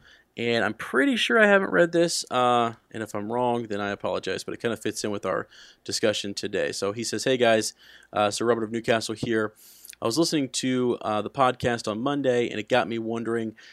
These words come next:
what would have happened if Rhaegar had, uh, performed a coup of his father, um, or on his father. Would the war still have happened? Um, who would have won? I still think the war would have happened, but with a different outcome. Uh, yes, I still believe Robert would have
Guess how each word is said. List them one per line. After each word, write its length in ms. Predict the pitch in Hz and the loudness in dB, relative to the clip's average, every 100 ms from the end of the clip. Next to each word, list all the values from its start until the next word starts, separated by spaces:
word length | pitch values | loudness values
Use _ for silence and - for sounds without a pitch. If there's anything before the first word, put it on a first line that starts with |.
| _ _ | _ _
what 360 | 117 151 - | 4 6 6
would 180 | 139 143 | 2 2
have 140 | 117 | 0
happened 340 | 120 107 110 104 | 0 -2 -2 -6
if 100 | 101 | -2
Rhaegar 440 | 113 113 110 107 | 0 2 2 0
had, 460 | - 110 104 101 107 _ _ _ _ | -2 -2 0 -2 -8 _ _ _ _
uh, 180 | 98 104 | -6 -4
performed 640 | - 117 151 156 117 107 | -6 -6 0 2 2 -2
a 180 | 87 104 | -4 -4
coup 380 | - 123 113 104 | -6 -4 -2 0
of 140 | 98 | -2
his 180 | 104 - | -4 -4
father, 480 | - 170 - - - _ _ _ - | 0 0 0 -4 -8 _ _ _ -8
um, 400 | 113 110 107 - | -2 0 -2 -2
or 100 | 110 | 0
on 140 | 131 | 2
his 160 | 120 - | 0 -4
father. 340 | - 80 76 - | -4 -4 -4 -6
Would 200 | 123 139 | -2 0
the 60 | 135 | 2
war 240 | 123 131 | 2 2
still 240 | 123 127 120 | 2 2 2
have 100 | 110 | 2
happened? 460 | 135 135 131 123 - _ _ - | -2 -2 -4 -6 -12 _ _ -4
Um, 320 | 104 104 104 _ _ _ - | 0 0 -4 _ _ _ -10
who 160 | 147 | -4
would 200 | 131 123 | 0 0
have 140 | 113 110 | -2 -2
won? 380 | 113 95 73 - _ _ _ - | -4 -4 -6 -14 _ _ _ -4
I 60 | |
still 240 | - - 180 | -2 2 2
think 180 | 180 165 | 0 0
the 100 | 135 | 0
war 280 | 127 120 | 2 2
would 260 | 113 113 117 | 2 2 4
have 160 | 117 - | 2 -6
happened, 580 | - 160 - 101 98 | -2 0 0 -6 -4
but 120 | - 104 | -4 -4
with 160 | 110 | -4
a 40 | 107 | -6
different 340 | 117 - 107 | -4 -6 -6
outcome. 480 | 104 - - - - - - _ _ - | -6 -6 -10 -12 -14 -20 -20 _ _ -6
Uh, 160 | 104 104 | -6 0
yes, 280 | 120 131 123 | 2 2 0
I 60 | |
still 220 | 110 127 | -2 -2
believe 320 | 117 113 113 104 | 0 0 0 0
Robert 280 | 107 110 | 0 -2
would 300 | - 110 113 | -4 -2 -2
have 360 | 113 110 101 | -2 -4 -4